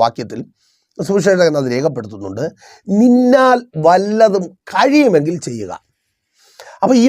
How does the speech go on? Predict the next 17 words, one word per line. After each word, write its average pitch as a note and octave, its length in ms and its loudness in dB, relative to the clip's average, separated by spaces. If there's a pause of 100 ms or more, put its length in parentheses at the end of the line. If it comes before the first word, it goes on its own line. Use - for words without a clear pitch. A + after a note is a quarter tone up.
മനുഷ്യനെ G#3+ 400 2
നോക്കി, C#3+ 260 -2 (420)
ഇവൻ A3 180 2
ഒരുപാടിടത്ത് G#3 580 2
മോനെയും F3+ 300 2
കൊണ്ട് D3+ 180 0
നടന്നതാ. B2 360 -4 (240)
ഒരിടത്തുനിന്ന് E3+ 460 2
രക്ഷ C#3 120 -4 (100)
കിട്ടാത്തതുകൊണ്ട് C#3+ 480 -2
യേശുവിന്റെ D3 320 -2
അടുക്കൽ B2 260 -6
വന്നു. G#2 140 -16 (140)
എന്നെ C3+ 180 -2
കേൾക്കുന്ന C#3+ 360 -6
നിങ്ങളിൽ B2+ 300 -2
പലരെയും A#2+ 360 -8